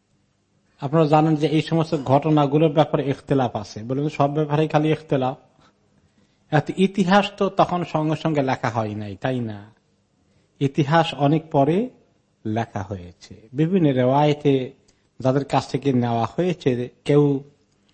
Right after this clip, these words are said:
বলতে গিয়ে কিছুটা এক পিস হয়েছে, যার ফলে তখন তো ক্যালেন্ডার, দিন, তারিখ, সাল গণনা আরবদের কাছে এইভাবে মশহুর ছিল না।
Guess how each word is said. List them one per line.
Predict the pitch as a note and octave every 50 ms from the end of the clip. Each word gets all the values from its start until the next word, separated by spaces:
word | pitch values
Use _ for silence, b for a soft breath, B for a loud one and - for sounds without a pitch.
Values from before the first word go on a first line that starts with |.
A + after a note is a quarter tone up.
| _ _ _ - A#2
বলতে | C3 D3 D3+ D3 - D3 B2
গিয়ে | B2 C3+ C3+ C3
কিছুটা | C3 - C#3+ B2 - C#3+ C3 - C3 B2 B2 A#2+ A#2 - _ _ _ _ _ _ _ _ - C3 -
এক | C#3 C#3 C#3 C#3+ B2+ - -
পিস | D3 C#3+ C3 - - -
হয়েছে, | - C#3 B2 A#2 - - - - A2+ A2 G#2+ G#2
যার | A2+ A#2 A2+ G#2+
ফলে | - - C3+ C3 B2+ A2+ G#2+ G#2 G#2 A#2+ _ _ _ -
তখন | C3 A#2 - D3 C#3 C3
তো | C#3 - C3+ B2+ B2 A#2 - -
ক্যালেন্ডার, | - C3+ B2 B2 C3+ C3+ C3+ B2+ C3 B2 A#2+ A2+ A2 G#2+ G#2 G#2
দিন, | B2+ C#3+ C#3+ C3 B2+
তারিখ, | - - B2 A#2 A#2+ A#2+ A2+ - - - - _ _ _ _ _ _ -
সাল | - - - - C3+ C3 B2 A#2+
গণনা | A2+ A#2+ A#2 A2+ A#2 A2+ A2+ A2+
আরবদের | A2+ A#2 A2+ A#2+ A#2 A2+ B2+ A#2+
কাছে | - - - - - A#2+
এইভাবে | A2 A#2+ A#2 B2 A#2+ B2+ B2
মশহুর | A#2 B2 B2+ - - - E3 F3 F3+ - -
ছিল | - - F#2+
না। | F2 D#2+ - - -